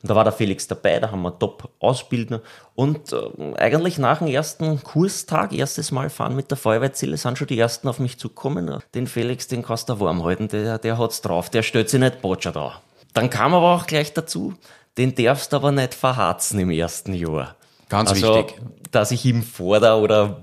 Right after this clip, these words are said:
Speaker 1: wie man halt immer will.
Speaker 2: Oder
Speaker 1: Und es macht ihm
Speaker 2: überfordern.
Speaker 1: dann, und es macht ihm dann keinen Spaß mehr. Und so sind wir dann auch zueinander gekommen. A S M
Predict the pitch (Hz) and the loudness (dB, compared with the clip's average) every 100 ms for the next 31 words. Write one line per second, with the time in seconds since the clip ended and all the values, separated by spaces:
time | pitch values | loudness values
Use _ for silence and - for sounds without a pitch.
0 | 85 101 104 98 98 95 101 98 113 - | -6 0 2 2 0 0 0 0 -2 -2
1 | 107 107 131 143 110 107 98 131 123 135 | 2 6 8 6 6 6 6 6 4 4
2 | 127 120 104 - 117 104 101 - 95 98 | 4 4 0 0 0 2 0 0 -2 -2
3 | - - - - - - - - _ 131 | -4 -10 -8 -8 -10 -14 -20 -20 _ 2
4 | 117 - 127 156 - 135 160 151 156 - | 2 0 -2 -2 -2 -2 -2 -2 -4 -6
5 | - - 110 104 87 - - 92 - 92 | -10 -8 -4 -2 -2 -4 -4 -2 0 0
6 | 95 104 95 92 | 0 -2 -2 -6